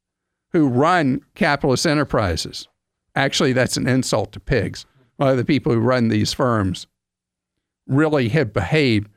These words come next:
so badly where it's all about them and only about them. Tamara's with us on the Clark Howard Show. Hello, Tamara. How are you?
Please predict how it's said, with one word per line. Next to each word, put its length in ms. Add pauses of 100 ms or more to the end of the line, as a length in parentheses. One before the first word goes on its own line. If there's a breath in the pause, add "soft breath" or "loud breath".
(160)
so 260
badly 540
where 200
it's 240
all 360
about 420
them 420 (440)
and 220
only 400
about 400
them. 380 (1900)
Tamara's 520
with 200
us 180
on 160
the 80
Clark 340
Howard 320
Show. 200
Hello, 280
Tamara. 480
How 200
are 60
you? 380